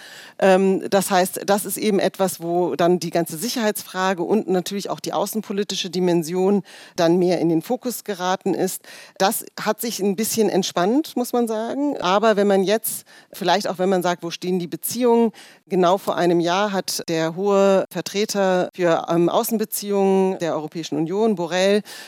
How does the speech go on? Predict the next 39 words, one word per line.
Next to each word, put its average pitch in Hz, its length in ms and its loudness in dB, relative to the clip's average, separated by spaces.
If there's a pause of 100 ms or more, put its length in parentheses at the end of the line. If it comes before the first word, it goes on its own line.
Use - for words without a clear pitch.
(140)
einen 165 680 2
Bericht 185 580 -6
vorgelegt, 196 720 0
wo 175 100 0
er 170 120 2
wirklich 202 280 -4
einmal 180 200 2
so 165 80 -2
eine 170 140 4
Bestandsaufnahme 202 840 2
gemacht 180 400 -2
hat. 175 160 -6 (360)
Und 180 140 0
als - 180 2
ich - 160 -6
den 240 200 4
Bericht 214 480 0
gelesen 202 500 0
habe, 185 200 -2
war 175 140 -2
für 175 180 -6
mich 214 400 -2
wirklich 202 340 -6
sehr 190 260 0
bezeichnend, 180 800 -2 (340)
dass 185 160 -2
praktisch 214 360 -4
in 180 160 -2
jedem 226 540 -2
Aspekt, - 460 -4
ob's - 160 -10
um 185 220 2
die 175 100 -8
Politik 175 500 -6
ging, 214 220 0
ob's - 180 -4
um 180 100 -2
die 185 100 -4
Zollunion 220 540 2